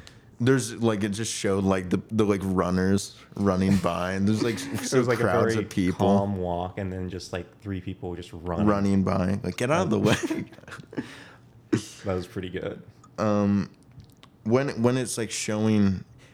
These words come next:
Speaker 1: Aaron, uh, Sean out on the pier, it cuts to Aaron
Speaker 2: Mm-hmm.
Speaker 1: S having some very funny words about him.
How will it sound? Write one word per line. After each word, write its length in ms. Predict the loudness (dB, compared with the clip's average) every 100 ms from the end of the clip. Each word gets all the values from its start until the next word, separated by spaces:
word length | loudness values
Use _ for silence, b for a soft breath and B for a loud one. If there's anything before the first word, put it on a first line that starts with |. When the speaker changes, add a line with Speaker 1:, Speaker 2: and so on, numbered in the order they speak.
| B -6
Speaker 1:
Aaron, 460 | 0 0 0 -2 -4
uh, 440 | -2 0 -2 -2 -6 -12
Sean 360 | -12 -4 -2 0
out 140 | 0
on 140 | 0 0
the 80 | -2
pier, 240 | -2 -2
it 80 | 0
cuts 260 | -4 -6
to 80 | -10 -8
Aaron 580 | -2 -2 -2 -4 -6 -10 -14 -6
Speaker 2:
Mm-hmm. 80 | -2
Speaker 1:
S 460 | -2 -4 -8 -12 -6
having 480 | -2 0 0 -2 -6 B B B B B B B B B _ -20 -20 -20 -14
some 220 | -4 -2
very 320 | 2 4 4
funny 480 | 0 -4 -2 2 2
words 500 | 2 2 2 2 -2
about 340 | -2 -2 0 0
him. 300 | 0 -2